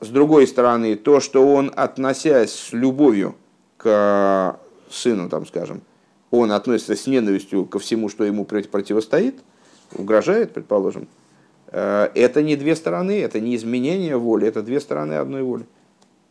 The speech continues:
Вейней, вейней шум шинуй беароцен, вейней шум шинуй беароцен адраба.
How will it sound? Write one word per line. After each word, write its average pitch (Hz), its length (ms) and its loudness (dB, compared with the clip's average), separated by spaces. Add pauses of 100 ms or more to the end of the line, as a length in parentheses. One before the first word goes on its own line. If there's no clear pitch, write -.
(1120)
Вейней, 175 800 6
вейней 165 560 4
шум 220 360 0
шинуй 170 440 0
беароцен, 123 840 2
вейней 147 360 0
шум 147 200 -6
шинуй 139 300 -6
беароцен 123 520 0
адраба. 151 640 0